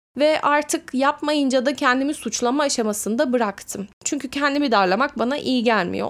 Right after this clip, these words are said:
Bunun yerine yaparsam nasıl pozitif sonuçlar alacağıma odaklanıyorum ve o motivasyonla yapmayı seçiyorum. Evet, süreklilik dedim. Duygu yoklaması benim hayatıma bir disiplin kattı.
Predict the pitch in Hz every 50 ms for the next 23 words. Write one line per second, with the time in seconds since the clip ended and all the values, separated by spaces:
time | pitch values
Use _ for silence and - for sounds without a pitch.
0 | - - - 277 302 320 294 262 220 196 185 196 254 277 269 254 254 254 285 254
1 | 220 220 - 247 247 269 262 262 269 - 269 - - 220 208 196 - - 185 -
2 | - 226 220 220 - - 233 233 240 247 254 226 247 240 240 240 226 220 214 185
3 | 170 165 - - 180 175 165 170 170 175 214 247 269 285 285 277 269 - - _
4 | - 285 320 294 262 - - 202 202 202 196 - 220 202 208 247 302 311 277 254
5 | 254 226 226 226 226 220 - 180 175 - - 185 180 - 175 - _ _ _ _
6 | _ _ _ _ _ _ - 269 302 330 320 - - - 277 311 311 - - 320
7 | 294 330 339 - - 214 208 190 208 247 285 302 277 247 247 247 233 311 311 311
8 | - 302 277 294 302 - - 247 247 262 330 339 - 247 220 214 202 202 208 -
9 | - 262 294 320 269 254 208 190 214 208 - - 214 - - 214 233 233 208 -
10 | 196 190 - - - - 190